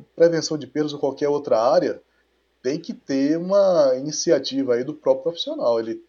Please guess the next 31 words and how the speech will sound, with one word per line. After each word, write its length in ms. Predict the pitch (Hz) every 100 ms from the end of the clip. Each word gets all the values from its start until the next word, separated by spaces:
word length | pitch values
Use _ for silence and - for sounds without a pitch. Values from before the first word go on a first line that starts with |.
| _ _ _ _ _
hoje 300 | 127 175 226
não 120 | 262
dá 160 | 226 180
mais 320 | 135 135 156
pra 160 | - 151
acreditar 640 | 147 143 139 123 120 127
que 140 | -
você, 380 | 165 185 - 123
com 200 | 117 139
o 40 | 165
segundo 400 | 156 139 135 120
grau, 300 | 113 123 - - -
né, 240 | 120 143 - _ _ _ _ _ _ -
você 300 | 123 - 131
vai 160 | 156
ter 140 | 170 151
um 100 | 170
preparo 560 | 170 139 - 131 131
técnico 640 | 123 - 123 139 - 175 180
pra 160 | - 214
poder 280 | - 143
você 800 | 143 147 139 - 123 147 175 202 208
tocar 320 | - 185 - 147
uma 200 | 165 143
área 520 | 120 123 135 165 165 _ _ _ _ _ _
de 80 | 147 _
um 100 | 139
porte 360 | - 123 127 101
desse. 400 | - 113 113 - _ _ _ _ -
E 40 |
hoje, 520 | 123 147 165 196 202